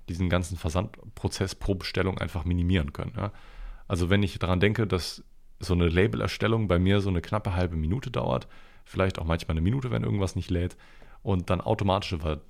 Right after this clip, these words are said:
Adressvalidierungen mit reinkommen oder bestimmte Regeln greifen, sodass gese-, ge-, gesehen wird, okay, bei einer Bong muss automatisch ein Paket gepackt werden oder bei einer Tasse oder bei Schmand weg oder so muss automatisch ein Paketlabel erstellt werden.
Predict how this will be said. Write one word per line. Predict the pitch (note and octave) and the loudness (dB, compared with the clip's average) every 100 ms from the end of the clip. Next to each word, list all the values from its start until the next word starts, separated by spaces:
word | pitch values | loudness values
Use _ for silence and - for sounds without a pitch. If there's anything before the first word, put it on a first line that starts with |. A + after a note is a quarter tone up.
| - | -6
Adressvalidierungen | F2+ - B2+ - G#2 G2+ G#2+ G2+ G2+ | -2 0 0 2 0 2 2 2 0
mit | F#2 | 2
reinkommen | F2+ F2+ - F2+ F2+ F#2 | 2 2 0 0 0 -4
oder | E2 D#2+ D#2+ E2 | -4 -2 0 -2
bestimmte | - F2 E2 F2+ D#2+ | -6 -8 -4 0 2
Regeln | G#2+ A2+ G#2 | 2 0 0
greifen, | F#2 F#2+ - F#2+ - - - | 2 2 2 -4 -4 -14 -10
sodass | - - - G2+ | -4 -2 -2 -4
gese-, | E2 F#2 F2+ | -2 0 -2
ge-, | - G#2+ - | -4 -6 -4
gesehen | F#2+ F2+ F#2 | -4 -2 0
wird, | F2+ - | -2 -4
okay, | - G#2+ G2+ - - - | -4 -4 -4 -10 -20 -4
bei | E2+ | 0
einer | E2+ | 2
Bong | E2 G2+ A#2 - | 4 4 4 0
muss | G2 G2 | -2 0
automatisch | F#2 E2+ D#2 D#2+ | -2 0 0 -2
ein | |
Paket | E2 C3+ C#3+ | -4 -4 -6
gepackt | G2 G2+ - | -4 -4 -2
werden | G2 F#2+ - | -4 -2 -4
oder | D#2+ | -2
bei | D#2 | -2
einer | D#2 | -2
Tasse | - G#2+ - - | -4 -6 -6 -6
oder | E2+ D#2+ | -4 -2
bei | D#2 D#2 | -2 -4
Schmand | - A#2 A#2 | -2 -4 -2
weg | G#2+ - | -6 -4
oder | F2+ | -2
so | F2 F2+ - | 0 -2 -6
muss | F#2+ | -10
automatisch | - E2 E2 D#2+ | -6 -4 -4 -4
ein | E2+ | -6
Paketlabel | E2 - - - - - - - - G2 F#2+ | -6 -6 -6 -6 -8 -10 -14 -12 -2 0 0
erstellt | G2 - G#2 F2 | -2 -4 -4 -2
werden. | F2 F2+ | -2 -2